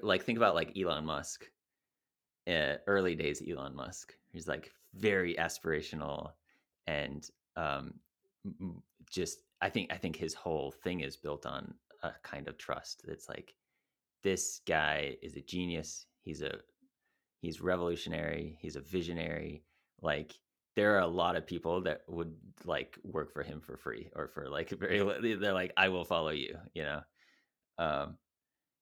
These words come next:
so that's, like, on, on one side of the spectrum. And, but then there's, like, boring businesses and C E Os that are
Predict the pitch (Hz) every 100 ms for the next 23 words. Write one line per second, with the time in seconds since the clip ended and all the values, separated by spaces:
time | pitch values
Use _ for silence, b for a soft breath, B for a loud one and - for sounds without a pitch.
0 | _ - 95 92 90 85 80 - 82 78
1 | 80 78 76 73 73 67 - 73 78 -
2 | 90 110 131 139 139 127 127 120 - -
3 | 95 - 98 110 101 90 85 90 _ _
4 | _ _ _ _ _ _ _ _ _ _
5 | 92 95 85 85 85 82 78 76 - 80
6 | 67 73 71 85 - - 92 76 67 -
7 | 82 82 80 80